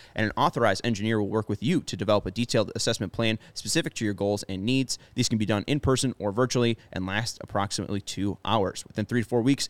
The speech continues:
customers will receive a report detailing energy efficiency projects that they can start working on immediately, and each recommendation will include estimated energy savings, cost savings, project costs, potential incentives, and simple payback. So don't wait. Get started saving money and energy today.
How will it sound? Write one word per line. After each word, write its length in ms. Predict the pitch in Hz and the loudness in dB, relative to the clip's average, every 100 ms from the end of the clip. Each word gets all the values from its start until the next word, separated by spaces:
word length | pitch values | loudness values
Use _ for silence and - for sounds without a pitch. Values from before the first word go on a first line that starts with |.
| - | -8
customers 480 | - 139 139 120 104 - - | 2 4 4 0 0 -8 -10
will 160 | 110 | -4
receive 320 | 107 104 131 - | -2 -2 -2 0
a 100 | 104 | 0
report 420 | 98 - 160 - | 0 0 0 0
detailing 400 | 117 - 101 95 | -4 -2 -2 -2
energy 380 | 120 123 113 117 | -2 -2 0 -2
efficiency 460 | - - 113 110 98 | -2 -4 -4 -4 -6
projects 500 | - 113 123 127 - - - | 0 2 4 2 -2 -14 -8
that 100 | - | -2
they 80 | 107 | 0
can 100 | 107 | 0
start 160 | 104 | -2
working 260 | 104 101 98 | 0 0 -2
on 120 | 92 | 0
immediately, 500 | 117 131 131 131 127 - - | 2 2 2 0 0 -4 -8
and 120 | 107 | -4
each 180 | 135 - | -2 0
recommendation 580 | 113 101 98 104 107 104 | 0 0 0 0 0 -4
will 220 | 101 98 _ | -2 -4 _
include 360 | 101 98 104 92 | -8 -4 -2 0
estimated 480 | 110 127 110 98 98 | -2 -2 -2 -2 -2
energy 260 | 120 123 120 | -2 0 0
savings, 440 | - 113 110 113 - - | 0 0 0 -4 -10 -6
cost 260 | 139 185 | -4 -2
savings, 320 | 104 95 95 | -2 -2 -6
project 360 | - 113 110 110 | -4 -2 0 2
costs, 300 | 110 104 - - - | 2 2 0 -12 -14
potential 680 | - - - 123 170 156 123 | -4 -2 -2 0 0 2 2
incentives, 600 | 107 98 117 131 95 - - | 2 0 0 0 -4 -6 -6
and 160 | 101 | -4
simple 380 | - 92 92 92 - | -4 -6 -6 -10 -4
payback. 380 | 120 117 87 - | 0 0 -2 -4
So 100 | - | -2
don't 220 | 123 143 | 2 4
wait. 200 | 139 147 - _ | 4 2 -2 _
Get 120 | - 120 | -2 0
started 220 | 123 110 | 0 2
saving 260 | 123 107 | 0 2
money 260 | 104 120 156 | 2 2 2
and 80 | 135 | 2
energy 260 | 127 135 131 | 0 0 2
today. 340 | 107 113 151 | 4 4 2